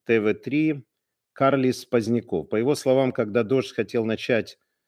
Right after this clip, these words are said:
работу в Латвии, Т В три считал важным шагом поддержать российские независимые сми, учитывая, что они получили необходимое разрешение и лицензии для деятельности в Латвии.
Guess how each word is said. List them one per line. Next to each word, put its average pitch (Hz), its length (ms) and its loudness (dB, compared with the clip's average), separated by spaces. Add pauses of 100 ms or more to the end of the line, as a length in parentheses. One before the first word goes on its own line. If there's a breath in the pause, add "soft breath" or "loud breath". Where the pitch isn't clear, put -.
(180)
работу 113 540 0
в 95 80 -8
Латвии, 139 500 2
Т - 140 -2
В 113 100 0
три 131 220 -2
считал 117 420 -2
важным 107 400 2
шагом 135 440 -2
поддержать 104 520 -2
российские 101 580 -6
независимые 98 880 -4 (360)
сми, 151 400 2
учитывая, 127 560 2
что - 160 -4
они 120 160 2
получили 117 480 -2
необходимое 107 600 0
разрешение 107 640 -2
и 104 40 -2
лицензии 110 480 -2
для 95 180 -6
деятельности 101 580 -6
в 92 80 -6
Латвии. 80 460 -6